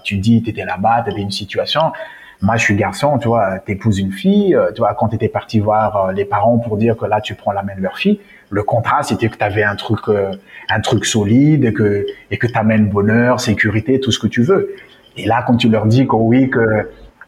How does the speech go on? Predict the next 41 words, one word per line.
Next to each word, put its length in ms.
voilà, 420
quoi, 260
que 160
non, 260
que 100
là, 160
tu 160
rentres, 420
euh, 380
tu 180
rentres, 360
euh, 440
tu 140
rentres 220
dans 200
un 120
pays 280
que 120
eux, 180
ils 120
connaissaient 380
pas 120
nécessairement, 760
euh, 280
la, 200
la 160
famille 260
se 80
pose, 200
demain, 500
ce 180
côté 280
de 60
la 100
famille 280
aussi, 300
demain 220
se 100
pose 200
la 80
question. 360